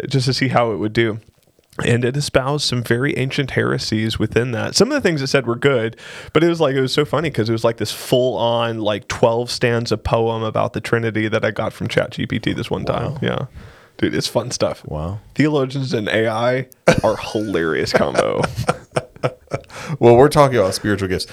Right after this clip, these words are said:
Speaker 2: Does, does A I have a spiritual gift?
Speaker 1: <laughs> You better believe it does not. <laughs>
Speaker 2: Artificial intelligence.
Speaker 1: You wanna know why?
Speaker 2: Why? Tell me.
Speaker 1: 'Cause it is not regenerate.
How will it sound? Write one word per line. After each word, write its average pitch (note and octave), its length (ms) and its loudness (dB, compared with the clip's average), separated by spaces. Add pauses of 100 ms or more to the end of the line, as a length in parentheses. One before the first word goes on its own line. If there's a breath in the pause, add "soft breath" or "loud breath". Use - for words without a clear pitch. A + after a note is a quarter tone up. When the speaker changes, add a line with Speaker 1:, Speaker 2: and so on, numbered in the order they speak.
(240 loud breath)
Speaker 2:
Does, C#3 320 10
does B2 280 8
A B2 200 6
I A2 200 8
have G#2+ 220 4
a A2 40 -2
spiritual - 420 -4
gift? - 360 -4
Speaker 1:
<laughs> C3+ 40 2
You B2 80 0
better C3 260 0
believe C#3 280 -2
it F#2+ 80 -6
does C3+ 160 0
not. D3+ 420 0
<laughs> - 840 0
Speaker 2:
Artificial D3+ 680 4
intelligence. A#2 480 4
Speaker 1:
You C#3+ 60 6
wanna D3+ 180 2
know D3+ 160 4
why? D#3 480 0
Speaker 2:
Why? G#2 300 6
Tell G2 200 4
me. C#2 180 -4
Speaker 1:
'Cause B2+ 260 0
it E3+ 120 2
is C3 160 -4
not A2+ 240 -2
regenerate. A2+ 720 -2